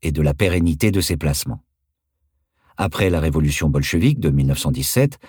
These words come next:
le nouvel État soviétique décida de répudier l'ensemble de ses dettes, créances et avoirs qui, à ses yeux, n'avaient fait que prolonger la vie du pouvoir tsariste,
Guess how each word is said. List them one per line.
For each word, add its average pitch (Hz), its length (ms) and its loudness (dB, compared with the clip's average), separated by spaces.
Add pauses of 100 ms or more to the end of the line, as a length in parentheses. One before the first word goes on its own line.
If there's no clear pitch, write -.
(340)
le 135 240 4
nouvel 139 320 6
État 98 240 2
soviétique 78 680 0
décida 90 480 0
de 95 120 0
répudier 85 680 0 (280)
l'ensemble 113 800 4
de 95 100 2
ses 95 200 0
dettes, 73 420 -4 (160)
créances 82 680 0
et 80 120 0
avoirs 69 480 -2 (360)
qui, 120 220 2
à 98 40 2
ses 69 280 -2
yeux, 80 160 0 (380)
n'avaient 87 240 2
fait 113 160 0
que 95 100 -2
prolonger 98 640 2
la 82 140 2
vie 92 240 0
du 85 140 -2
pouvoir 78 400 -2
tsariste, 78 600 -4